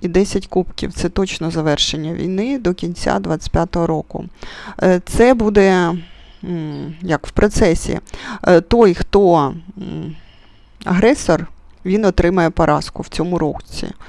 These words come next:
Повну остаточну поразку. У нас буде дуже сильний захист, що ми продовжуємо захищати свою землю. Бачите, цей велікан, він малює рунічні символи, е,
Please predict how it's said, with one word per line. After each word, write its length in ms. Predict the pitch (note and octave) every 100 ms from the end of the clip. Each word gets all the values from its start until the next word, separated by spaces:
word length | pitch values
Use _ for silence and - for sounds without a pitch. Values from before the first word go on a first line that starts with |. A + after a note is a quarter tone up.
| - - -
Повну 320 | - A3 A3+
остаточну 600 | F3 - - E3+ F#3 -
поразку. 680 | F3 - C3 - - - - - - - -
У 40 |
нас 220 | F#3 G#3+ A#3
буде 560 | F#3+ F3+ F3+ E3+ D#3 -
дуже 380 | - F3 G#3 G3+
сильний 400 | - F3+ F3+ F3+
захист, 540 | F3 C#3 D3+ F3 -
що 120 | - D#3+
ми 120 | E3+
продовжуємо 1120 | - D#3 F3+ A3+ A3 G#3 G3 F3+ F3 E3+ E3+ - - - -
захищати 1080 | E3+ F3 F#3 - F3 - E3 F3 D#3+ D3 D3 E3+ -
свою 340 | - D#3+ D#3
землю. 360 | D#3 C#3 C#3+ D3+
Бачите, 640 | D#3 D#3+ - D3+ C#3 D3
цей 280 | - - -
велікан, 560 | D3 D3+ D3 G3+ A#3 G3+
він 200 | D#3 D3+
малює 440 | D3+ D3 C#3+ D#3
рунічні 720 | D3+ D3+ D3 - D3+ D3 D3
символи, 540 | D#3+ - B3+ A#3+ G#3+ G3+
е, 540 | G#3 - - - -